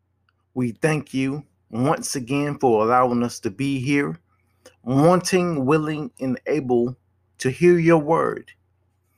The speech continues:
Help us to truly know and understand we can never run from you, but always we should run to you. Be with us and guide us. In Jesus Christ's name, let us say amen. So,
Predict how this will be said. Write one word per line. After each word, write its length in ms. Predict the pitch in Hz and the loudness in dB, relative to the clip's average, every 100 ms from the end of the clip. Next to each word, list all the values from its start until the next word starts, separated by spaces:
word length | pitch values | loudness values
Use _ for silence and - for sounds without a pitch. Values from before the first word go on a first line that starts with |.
| _ _ | _ _
Help 200 | - 143 | -2 0
us 160 | 151 135 | 0 -2
to 160 | - 120 | -4 -6
truly 460 | - 175 165 170 | 2 2 2 0
know 300 | 151 143 143 | 2 4 4
and 120 | 135 123 | 2 0
understand 880 | 131 143 127 - 123 117 113 120 _ _ _ - | -2 -2 -6 -6 -4 -2 -4 -6 _ _ _ -4
we 160 | 147 | -4
can 200 | - 135 | 0 0
never 280 | 131 123 120 | 2 4 2
run 500 | 98 117 139 147 143 | 2 2 2 0 -10
from 300 | - 160 151 | -4 -2 0
you, 340 | 123 120 117 117 _ _ _ _ - | 0 0 -2 -6 _ _ _ _ -2
but 160 | 127 - | -2 2
always 840 | 131 143 139 120 120 120 120 - - - | 4 6 6 4 2 0 -2 -8 -16 -8
we 160 | 131 | -6
should 320 | 127 139 - 113 | -4 -8 -8 -4
run 280 | 123 120 | -2 -2
to 260 | 117 - 156 | -6 -4 -4
you. 260 | 98 101 90 _ _ _ - - - _ 113 | -4 -10 -12 _ _ _ -20 -20 -20 _ -2
Be 140 | 147 | 0
with 280 | 170 160 139 | 2 -2 -2
us 240 | 147 151 170 | -2 -2 -4
and 140 | 139 | -2
guide 320 | 107 85 80 | 0 -2 -4
us. 180 | 98 - | -10 -8
In 100 | 113 | -10
Jesus 460 | 98 135 135 143 - | -4 -6 -6 -10 -2
Christ's 400 | 127 120 131 127 | 2 2 0 -2
name, 380 | 113 120 127 | 0 0 0
let 160 | 107 113 | 0 0
us 120 | 123 | -2
say 400 | - 120 131 131 - | -2 0 0 -4 -2
amen. 640 | 117 131 127 98 - - _ _ _ _ _ _ _ _ _ _ _ _ _ _ _ _ _ _ _ _ _ _ _ _ - - - | 0 2 0 -4 -6 -14 _ _ _ _ _ _ _ _ _ _ _ _ _ _ _ _ _ _ _ _ _ _ _ _ -20 -18 -16
So, 420 | - - 185 175 | -2 4 6 4